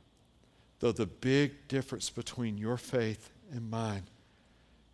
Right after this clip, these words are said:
is that Jesus became that way." "Muhammad, there's nothing good that I can do."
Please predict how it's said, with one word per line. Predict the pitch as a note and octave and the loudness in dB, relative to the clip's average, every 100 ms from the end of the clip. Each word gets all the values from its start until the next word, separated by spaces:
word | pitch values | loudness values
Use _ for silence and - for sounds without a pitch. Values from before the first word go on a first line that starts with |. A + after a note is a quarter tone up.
| _ _ | _ _
is | - A#2 | -8 -6
that | - A#2+ - | -6 -8 -6
Jesus | - G#2 G2+ - G2+ - - - - - - - - _ _ | -6 -4 -4 -4 -2 -2 -2 -6 -14 -20 -20 -20 -20 _ _
became | G2+ - - A#2 G#2 | -10 -8 -6 -4 -4
that | G2 G2 - | -6 -8 -10
way." | G2 - - - - _ _ _ _ _ _ _ _ _ _ _ - - - - - - - - - _ - - - - _ - - _ _ _ _ _ | -14 -16 -20 -20 -20 _ _ _ _ _ _ _ _ _ _ _ -20 -20 -20 -20 -20 -20 -20 -20 -20 _ -20 -20 -20 -20 _ -20 -20 _ _ _ _ _
"Muhammad, | - A#2 A2+ G#2+ | -4 -2 -2 0
there's | G#2+ G2+ A#2 | 0 -2 -2
nothing | A2 B2+ A#2 | -6 -6 -6
good | G#2 A#2 B2 | -2 0 0
that | B2 A2+ | -4 -6
I | A#2 | -6
can | - A#2 | -6 -8
do." | G2+ G2 G2 | -4 -4 -6